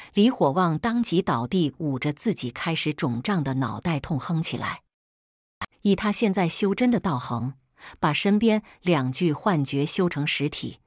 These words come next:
这实在过去强行了。能弄出点动静吓退他们，已经是李火旺能做出的最大努力了。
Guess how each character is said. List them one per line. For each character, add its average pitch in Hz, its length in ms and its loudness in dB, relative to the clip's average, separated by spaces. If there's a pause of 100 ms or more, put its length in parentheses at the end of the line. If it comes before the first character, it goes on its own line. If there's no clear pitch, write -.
(300)
这 208 120 2
实 180 220 2
在 233 160 0
过 214 200 0
去 147 160 -4
强 131 320 -2
行 123 200 -2
了。 110 220 -8 (1000)
能 196 180 6
弄 254 180 6
出 247 220 -2
点 139 240 2
动 202 180 2
静 160 220 0
吓 185 240 -4
退 139 180 -6
他 135 200 -4
们， 127 180 -2 (400)
已 190 140 2
经 208 160 2
是 196 160 2
李 165 200 2
火 147 260 -2
旺 156 220 -2 (220)
能 180 180 2
做 226 240 2
出 - 160 -4
的 180 120 0
最 269 260 0
大 160 180 -2
努 120 220 -2
力 156 220 0
了。 - 180 -10